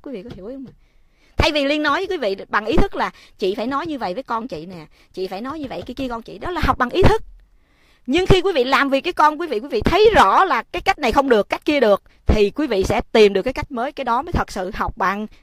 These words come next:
tiềm thức thì nó mới thay đổi được. Quý vị có hiểu không ạ? Rồi khi mà, khi mà quý vị đi rừng với con quý vị,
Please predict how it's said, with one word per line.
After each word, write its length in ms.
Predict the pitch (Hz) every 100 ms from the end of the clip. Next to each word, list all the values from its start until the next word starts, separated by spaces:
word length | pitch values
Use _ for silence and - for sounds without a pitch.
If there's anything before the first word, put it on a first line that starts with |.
| _
tiềm 280 | - 185 143
thức 180 | 160 247 _ _ _
thì 120 | -
nó 80 | 175
mới 100 | 247
thay 180 | 269 202
đổi 180 | 165 214
được. 140 | 196 _
Quý 80 | 254
vị 100 | 170
có 60 | 202
hiểu 100 | -
không 220 | 202 262
ạ? 80 | - _ _ _ _ _ _ _ _ _ -
Rồi 200 | 202 202
khi 240 | 262 247
mà, 260 | 220 190 175 - _ _ _ _ _ _
khi 260 | - - 254
mà 400 | 226 185 180 175 -
quý 120 | 285
vị 140 | 196
đi 120 | 190
rừng 220 | 233 202 175
với 100 | -
con 260 | 226 214
quý 60 | 240
vị, 220 | - -